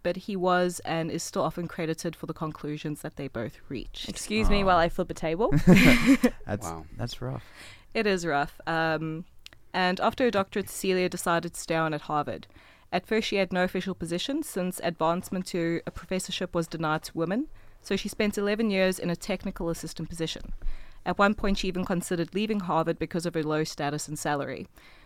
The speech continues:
Speaker 1: But despite all of this, she continued to study the stars of high luminosity to better understand the structure of the Milky Way. Throughout her career, Cecilia made over one million two hundred and fifty thousand observations relating to variable stars.
Speaker 3: One million?
Speaker 1: Over one million observations.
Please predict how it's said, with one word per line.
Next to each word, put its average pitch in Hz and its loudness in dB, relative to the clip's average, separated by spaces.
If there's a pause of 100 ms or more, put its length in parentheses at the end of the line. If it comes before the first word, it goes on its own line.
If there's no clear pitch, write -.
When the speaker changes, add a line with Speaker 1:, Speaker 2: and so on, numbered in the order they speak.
(160)
Speaker 1:
But 214 -4
despite 247 2
all 262 4
of 240 2
this, 294 -2
she - -6
continued 247 2
to 226 -2
study 214 2
the 196 -4
stars 190 0
of 175 0
high 185 0
luminosity 180 -2
to - -12
better 196 2
understand 185 -2
the 175 -4
structure - -6
of 175 -6
the 180 -4
Milky 160 -2
Way. 147 0 (640)
Throughout 208 2
her 214 0
career, 208 0
Cecilia 214 0
made 190 4
over 180 2
one 208 2
million 196 0
two - -4
hundred 196 -2
and 180 -6
fifty 185 -6
thousand 170 0
observations 160 -4
relating 156 -2
to 156 -12
variable 151 -2
stars. - -4
Speaker 3:
One 110 0
million? 95 -4 (360)
Speaker 1:
Over 170 0
one 175 0
million 160 -2
observations. - -10